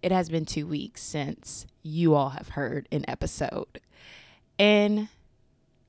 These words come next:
I miss you all. I miss you guys so much. How y'all been?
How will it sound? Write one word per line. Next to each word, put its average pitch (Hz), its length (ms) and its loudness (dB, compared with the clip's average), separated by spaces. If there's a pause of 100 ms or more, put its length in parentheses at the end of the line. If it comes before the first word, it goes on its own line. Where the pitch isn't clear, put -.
I 254 120 4
miss 330 340 6
you 233 140 8
all. 156 320 2 (760)
I 220 60 6
miss 277 300 8
you 262 80 -2
guys 269 240 4
so 262 180 4
much. 269 720 2 (220)
How 269 160 4
y'all 359 220 6
been? 311 600 4